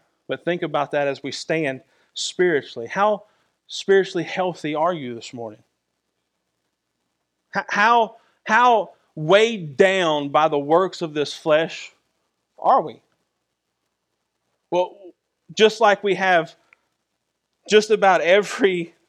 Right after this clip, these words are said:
type of, of body available to us, there's healthy, there's unhealthy, there's big, there's small, there's medium. There, it's, it's like that in the spiritual.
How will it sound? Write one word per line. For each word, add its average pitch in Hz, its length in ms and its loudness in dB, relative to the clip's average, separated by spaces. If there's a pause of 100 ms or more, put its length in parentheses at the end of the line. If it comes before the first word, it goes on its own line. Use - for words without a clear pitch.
(600)
type 185 440 0
of, 156 500 -2 (320)
of 139 480 -2
body 151 720 0
available 143 600 -2
to 151 120 -6
us, 147 320 0
there's 135 200 -8
healthy, 160 400 -4
there's 135 160 -4
unhealthy, 156 480 -6
there's 131 180 -8
big, 147 380 -6
there's 131 160 -8
small, 156 420 -4
there's 135 300 -8 (320)
medium. 175 460 -2
There, 147 160 -2 (260)
it's, 175 560 -6
it's 180 180 0
like 202 300 4
that 170 200 2
in 170 200 -4
the 160 160 -4 (260)
spiritual. - 800 -2